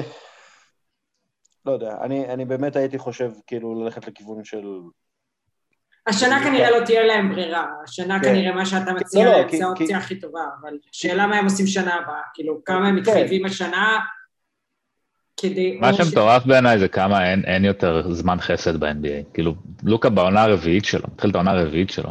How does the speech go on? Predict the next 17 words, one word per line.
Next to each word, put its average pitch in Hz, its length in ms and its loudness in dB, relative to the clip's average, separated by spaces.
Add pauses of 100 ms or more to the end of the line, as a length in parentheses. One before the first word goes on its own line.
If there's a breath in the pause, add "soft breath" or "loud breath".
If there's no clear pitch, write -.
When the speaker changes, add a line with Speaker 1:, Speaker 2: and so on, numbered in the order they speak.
(160)
Speaker 3:
זיון 107 340 6
מתחיל 110 220 2
את 98 60 0
העונה 101 160 4
השלישית 101 400 -2
שלו, - 240 -4
אנחנו 95 200 -6
כבר 110 200 2
מדברים, 104 460 2
כאילו, 95 180 2
עוד 90 60 2
לא 101 80 4
דיברנו 101 280 2
על 95 60 2
ניו 92 120 2
אורלינס, 92 280 0
אבל 87 160 0